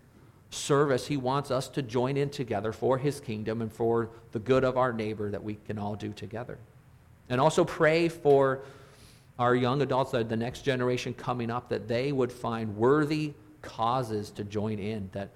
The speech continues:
causes that they can joyfully, fully commit to, and causes that honor God as well. And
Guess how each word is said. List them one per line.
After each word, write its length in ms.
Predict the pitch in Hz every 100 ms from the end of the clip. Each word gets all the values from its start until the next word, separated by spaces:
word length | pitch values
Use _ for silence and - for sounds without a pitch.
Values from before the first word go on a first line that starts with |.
| -
causes 520 | - 131 139 135 135 107
that 300 | 123 117 - - - - -
they 120 | 131
can 360 | 147 151 120 113 - - 139
joyfully, 840 | - 151 180 180 170 170 175 170 - - -
fully 380 | - 147 147 135
commit 380 | 135 113 131 -
to, 240 | 147 151
and 100 | 117
causes 540 | - 107 123 120 113
that 280 | 117 110 - - - - - - - - - - - - - - - -
honor 380 | 113 123 135 123
God 440 | 104 101 104 98 -
as 180 | 95 -
well. 300 | 101 98 95 - - - - - - - _ -
And 360 | 110 104 98